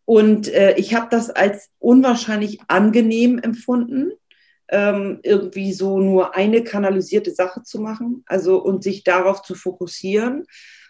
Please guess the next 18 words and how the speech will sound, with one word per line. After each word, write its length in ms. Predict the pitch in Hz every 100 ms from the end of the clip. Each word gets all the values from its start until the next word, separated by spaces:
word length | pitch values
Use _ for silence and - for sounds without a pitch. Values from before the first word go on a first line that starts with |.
| _ -
ähm, 600 | 190 196 208 202 202 180
was 300 | 170 208 -
im 200 | 208 202
Alltagsrauschen 800 | 196 196 214 - - 190 196 185
bei 100 | 180
mir 240 | 185 180
weniger 440 | 170 190 185 135 117
ist. 160 | 131 143
Ich 180 | - -
sag 240 | 185 -
immer 200 | 190 180
so 100 | 180
schön, 260 | - 190 175
ich 100 | 190
hab 140 | -
Konfetti 520 | 185 175 - 208 208
im 140 | 180 175
Kopf, 380 | 202 233 -